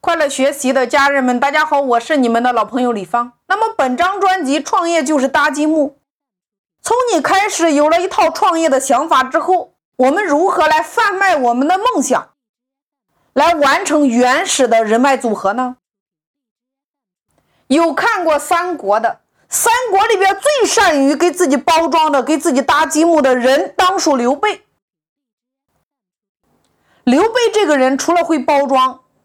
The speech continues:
非常会给自己搭积木。用现在的话来讲，刘备一没钱，二没业务能力，三没家庭背景，三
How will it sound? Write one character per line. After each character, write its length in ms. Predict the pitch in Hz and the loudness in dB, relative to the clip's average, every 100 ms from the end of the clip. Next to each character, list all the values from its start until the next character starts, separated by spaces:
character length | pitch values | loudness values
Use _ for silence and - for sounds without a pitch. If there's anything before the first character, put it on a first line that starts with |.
| _ | _
非 240 | - - 403 466 494 | -14 -2 0 0 0
常 220 | 349 285 | -2 -2
会 140 | 285 | -2
给 160 | 240 247 | -2 -4
自 120 | 247 | -4
己 100 | 202 | -4
搭 200 | 226 202 | -2 -4
积 140 | 208 | -4
木。 240 | 208 202 - _ _ _ _ - | -6 -6 -8 _ _ _ _ -2
用 240 | 359 415 | 0 0
现 200 | - 571 494 403 | 0 -2 -2 -2
在 160 | 392 370 | -2 0
的 140 | 339 | -2
话 200 | 339 349 | 0 0
来 180 | 294 330 | 0 0
讲， 280 | 330 285 285 | 0 0 0
刘 240 | 277 320 | 0 0
备 200 | 370 440 | 0 0
一 80 | 330 | 0
没 400 | 427 539 508 480 | -2 0 0 0
钱， 300 | - 359 302 | 0 2 2
二 240 | 339 392 370 | 2 2 2
没 160 | 311 | 2
业 180 | 370 427 | 0 0
务 140 | 370 302 | 2 2
能 160 | 294 | 2
力， 140 | 370 311 | 2 0
三 260 | - 392 | 0 -4
没 160 | 359 330 | -2 -2
家 200 | 370 320 | 0 -2
庭 180 | 359 285 | -2 -2
背 160 | 294 | -2
景， 180 | 196 180 - _ _ _ _ _ _ | -2 -6 -8 _ _ _ _ _ _
三 300 | - - | -4 0